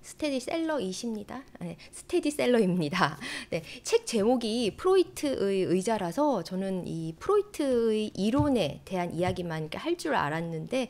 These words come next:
프로이트의 어떤 전통 그 정신분석학 개념을 중심으로 이렇게 가져가긴 하지만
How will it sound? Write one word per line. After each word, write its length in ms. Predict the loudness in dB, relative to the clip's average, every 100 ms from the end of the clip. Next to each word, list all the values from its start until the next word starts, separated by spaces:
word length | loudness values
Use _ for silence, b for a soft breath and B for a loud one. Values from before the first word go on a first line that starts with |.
| B B B -6
프로이트의 680 | 2 4 4 2 4 6
어떤 340 | 4 2 0 0
전통 800 | 0 0 0 2 4 4 2 0
그 420 | 0 0 0 0
정신분석학 840 | 0 0 0 0 0 -2 0 -2
개념을 640 | -2 -2 0 0 0 -2 -4 B B -10
중심으로 800 | 2 2 4 0 0 2 4 4
이렇게 200 | 0 -8
가져가긴 600 | -6 -4 -2 -4 -4 -4
하지만 560 | -4 -2 -2 0 -2